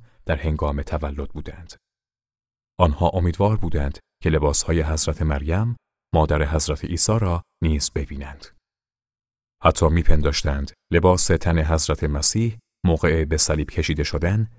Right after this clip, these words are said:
در آنجاست. مسئولان بازار مکاره برای محافظت از یادگاری‌ها فقط اجازه می‌دادند که مردم در محلی بین دو ساختمان بلند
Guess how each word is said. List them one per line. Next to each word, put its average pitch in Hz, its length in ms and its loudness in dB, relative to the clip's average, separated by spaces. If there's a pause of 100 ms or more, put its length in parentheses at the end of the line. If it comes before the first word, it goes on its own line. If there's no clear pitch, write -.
(100)
در 78 160 0
آنجاست. - 540 -6 (2000)
مسئولان 104 580 4
بازار 90 460 4
مکاره 80 640 0 (280)
برای 78 300 0
محافظت 78 640 0
از 85 180 0
یادگاری‌ها 78 760 0 (240)
فقط - 480 -4
اجازه 98 360 2
می‌دادند 78 480 -2
که 71 280 -4 (200)
مردم 87 340 0
در 90 140 0
محلی 113 560 -2 (220)
بین 87 220 0
دو 80 240 0
ساختمان 73 600 -2
بلند 92 420 -2